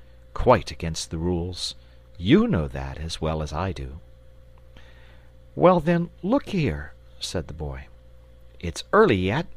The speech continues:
Would you mind strolling up with me and seeing the dragon and talking it over? It's not far, and any friend of mine will be most welcome." "Well, it's irregular," said Saint George, rising, "but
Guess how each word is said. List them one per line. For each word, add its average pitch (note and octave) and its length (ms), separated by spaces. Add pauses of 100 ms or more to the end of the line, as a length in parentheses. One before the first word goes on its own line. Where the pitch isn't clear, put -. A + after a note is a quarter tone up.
(200)
Would A#3 300
you C4 100
mind F#3+ 320
strolling D#3 440
up C#3+ 160
with D3 160
me C3+ 220
and E3 200 (120)
seeing F3+ 500
the E3+ 80
dragon C3 560
and G2 160
talking D3 420
it A2 80
over? C#3 460 (640)
It's - 240
not D4 200
far, E3+ 540
and D3 180
any A3+ 180
friend F3+ 320
of B2+ 100
mine C#3+ 340
will A#2 120
be A2+ 160
most D#3+ 380
welcome." D3+ 460 (1160)
"Well, C#3 520 (360)
it's - 240
irregular," F#2 840 (480)
said F2+ 340
Saint C#2+ 260
George, D2+ 340
rising, D2 440 (460)
"but - 180